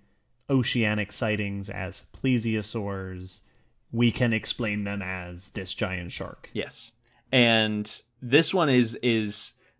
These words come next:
Speaker 2: very much taking the same mentality as the thylacine, where it is, it is not people saying, you know, "Ah, we're re-identifying." It is, "No, we think we are seeing megalodon." You know, we are,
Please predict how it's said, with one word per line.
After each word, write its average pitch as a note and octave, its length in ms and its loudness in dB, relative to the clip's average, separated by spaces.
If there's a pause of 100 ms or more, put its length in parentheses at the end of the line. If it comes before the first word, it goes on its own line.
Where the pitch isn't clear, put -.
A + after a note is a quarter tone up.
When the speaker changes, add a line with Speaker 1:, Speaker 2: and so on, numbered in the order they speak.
Speaker 2:
very A#2+ 200 4
much B2+ 200 2
taking B2 220 0
the A2 80 -2
same B2 360 0
mentality A#2+ 640 2
as G#2 120 0
the F#2+ 100 -10
thylacine, C3 540 0
where G#2 140 0
it G2+ 80 0
is, G2+ 360 -2
it G#2 140 -2
is G2 160 -4
not A2+ 200 0
people A2+ 200 -2
saying, A2 520 -2 (540)
you A#2 100 0
know, G2+ 120 2
"Ah, C3 180 4
we're B2 120 4
re-identifying." C3 840 4
It A#2+ 80 4
is, A#2 400 2
"No, C3+ 140 4
we B2 180 6
think B2 460 0
we A#2+ 140 -2
are A2+ 80 0
seeing A2 400 0
megalodon." F#2 640 -4
You C3 120 -8
know, F#2 120 -4
we G2 160 0
are, F#2+ 260 0